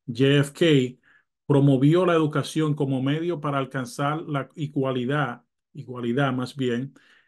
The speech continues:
y el desarrollo. En nuestros días, yo pregunto, ¿cómo valoramos y promovemos la educación y la cultura en nuestras políticas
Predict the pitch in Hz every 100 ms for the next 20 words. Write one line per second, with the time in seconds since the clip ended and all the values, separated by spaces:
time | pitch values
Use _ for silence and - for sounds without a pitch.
0 | _ 160 156 135 127 123 123 113 120 113
1 | 98 98 _ _ _ _ - 139 143 143
2 | 147 147 143 170 180 143 123 - 139 131
3 | 127 156 156 135 135 120 104 107 101 _
4 | _ _ - 170 190 180 175 151 151 160
5 | 165 156 151 139 135 123 135 147 151 147
6 | 135 131 117 117 - 143 139 123 120 127
7 | 123 120 127 113 - 147 127 120 120 117
8 | - 120 - 120 139 160 165 151 156 151